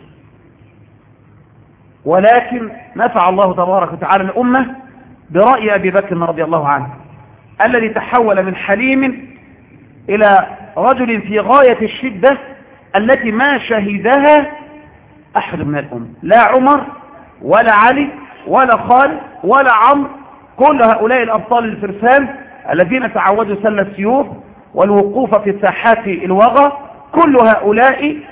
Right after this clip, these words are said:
بعد أبي بكر رضي الله عنه يراجعون: "على ما تقاتل قوما يشهدون أن لا إله إلا الله وأن محمد رسول الله؟" وأبو بكر رضي الله عنه يصر على ك-، موقفه ويرى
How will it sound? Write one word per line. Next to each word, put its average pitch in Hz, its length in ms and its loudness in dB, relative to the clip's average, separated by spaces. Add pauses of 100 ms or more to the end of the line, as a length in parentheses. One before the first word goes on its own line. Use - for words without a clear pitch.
(200)
بعد 196 380 0
أبي 185 220 -2
بكر 190 240 -6
رضي 165 320 -10
الله 147 240 -6
عنه 110 140 -6 (260)
يراجعون: 220 760 0 (320)
"على 185 240 0
ما 202 100 -4
تقاتل 185 480 -4
قوما 208 420 0 (340)
يشهدون 185 400 -6
أن 175 140 -2
لا 180 200 0
إله 170 200 -4
إلا 160 100 -6
الله 208 300 2 (360)
وأن 220 260 2
محمد 175 540 -6
رسول 143 340 -10
الله؟" 139 200 -10 (1120)
وأبو 165 240 2
بكر 202 220 0
رضي 170 180 -2
الله 170 180 2
عنه 180 240 0
يصر 214 300 -4
على 175 300 0 (120)
ك-، 175 140 -4 (460)
موقفه 247 640 -2 (880)
ويرى 233 1600 2